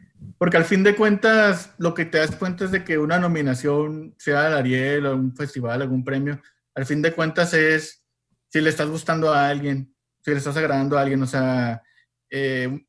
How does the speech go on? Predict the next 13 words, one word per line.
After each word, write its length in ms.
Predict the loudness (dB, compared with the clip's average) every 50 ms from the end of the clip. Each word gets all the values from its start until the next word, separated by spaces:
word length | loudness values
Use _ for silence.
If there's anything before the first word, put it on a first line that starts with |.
| -10 -8
eh, 140 | -6 -6 -6 -4
para 180 | -4 -2 -2
estar 200 | -2 0 2 2
en 80 | 2 2
un 80 | 2 0
festival, 480 | 0 -2 -2 -2 -2 0 0 0 -2
pues, 140 | -4 -4 -4
le 80 | -4 -6
tienes 320 | -6 _ -8 -8 -6 -4
que 60 | -2
agradar 360 | 0 0 0 0 0 0 -2 -2 -4
al 100 | -6 -8 _
programador, 720 | -8 -6 -4 -2 -2 -2 -2 -2 -4 -8 -8 -8 -8 -10